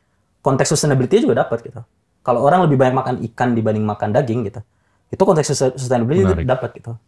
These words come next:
Speaker 1: Sama halnya ya orang lebih banyak makan sayur dibanding makan daging gitu ya.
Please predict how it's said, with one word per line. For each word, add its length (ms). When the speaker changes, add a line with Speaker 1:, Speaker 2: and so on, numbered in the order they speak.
Speaker 1:
Sama 280
halnya 240
ya 120
orang 220
lebih 100
banyak 160
makan 140
sayur 160
dibanding 260
makan 140
daging 240
gitu 120
ya. 100